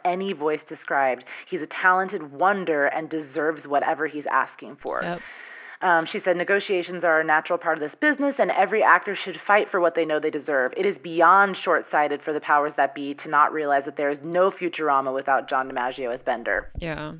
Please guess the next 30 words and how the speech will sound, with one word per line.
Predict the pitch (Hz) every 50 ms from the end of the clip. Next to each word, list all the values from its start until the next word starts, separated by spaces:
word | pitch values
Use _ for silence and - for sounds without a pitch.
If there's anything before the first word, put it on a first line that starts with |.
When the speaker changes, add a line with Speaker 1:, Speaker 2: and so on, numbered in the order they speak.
| - _ -
Speaker 1:
Um, | 170 170 160 156 147 147
Speaker 2:
Mm-hmm. | 143 190 202 208 208
Speaker 1:
I | - 165
thought | 156 190 180
that | - 175 147
was | 147 151 131 143
nice. | 139 127 123 131 135 - - - - - - _ _ -
Uh, | - 147
because | 165 175 170 214 190 185
I | 196
Speaker 2:
Yeah, | 320 302
Speaker 1:
think, | 214 196 190 -
Speaker 2:
it's | - - -
Speaker 1:
I | 202
mean, | 208 202 196 180 175 170 - - - -
I | - 262 285
think | - 339 339 349 - -
that | 339 320 - -
she's | - - 247 247 233 190
just | 190 220 - -
so | - 202 185 170
cool | - - 190 185 180 175
the | 160 165
way | 160 156
she | 151 151 156 151
s-, | 139 - - - _ _ _ _ _ -
speaks | - - - 208 170 - -
up | 175 170 -
like | 143 135 127 -
that. | - 95 82 - - -